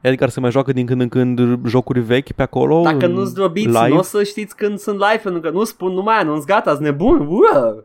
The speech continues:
Speaker 1: De când ați mai văzut Captain Claw? Mm?
Speaker 2: Mhm.
Speaker 1: Nu se numește Captain
Speaker 2: E
Speaker 1: Claw, e
Speaker 2: doar
Speaker 1: doar Claw,
Speaker 2: Claw, da,
Speaker 1: nu?
Speaker 2: știu.
Speaker 1: De ce îl ții minte ca
Speaker 2: Pentru
Speaker 1: fiind
Speaker 2: că și pe
Speaker 1: Captain
Speaker 2: Wikipedia
Speaker 1: Claw?
Speaker 2: spune, e, e Claw titlul paginii, dar deasupra pozei e Captain Claw, so, you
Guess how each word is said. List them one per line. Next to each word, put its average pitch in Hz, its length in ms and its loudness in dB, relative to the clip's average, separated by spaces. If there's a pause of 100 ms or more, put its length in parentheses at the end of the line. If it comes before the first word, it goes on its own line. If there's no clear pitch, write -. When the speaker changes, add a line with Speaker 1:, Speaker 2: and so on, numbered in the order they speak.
Speaker 1:
De 117 260 -2
când 196 180 0
ați 165 100 0
mai 131 100 2
văzut 110 200 0
Captain 107 360 -2
Claw? 98 460 0
Mm? 143 480 -2
Speaker 2:
Mhm. 196 340 -6 (100)
Speaker 1:
Nu 151 120 -2
se 170 60 0
numește 180 220 2
Captain 131 280 -2
Speaker 2:
E - 40 4
Speaker 1:
Claw, 156 120 6
e - 20 6
Speaker 2:
doar 131 80 4
Speaker 1:
doar 120 160 0
Claw, 110 100 4
Speaker 2:
Claw, 107 140 2
da, 101 60 -2
Speaker 1:
nu? - 60 -8
Speaker 2:
știu. 101 280 -12 (260)
Speaker 1:
De 170 80 0
ce 285 120 0
îl 226 80 4
ții - 200 -2
minte 113 160 2
ca 107 180 2
Speaker 2:
Pentru 240 80 0
Speaker 1:
fiind - 120 2
Speaker 2:
că - 60 0
și - 60 -8
pe 113 60 2
Speaker 1:
Captain 226 240 -2
Speaker 2:
Wikipedia 120 260 0
Speaker 1:
Claw? 95 120 0
Speaker 2:
spune, 127 260 -8 (360)
e, 131 60 -2
e 123 40 -4
Claw 143 420 -2
titlul 175 360 -12
paginii, 170 480 -4
dar 135 180 0
deasupra 135 500 -4
pozei 139 320 -4
e 110 40 -6
Captain 120 400 -6
Claw, 170 360 -2
so, - 140 -12
you 113 160 -10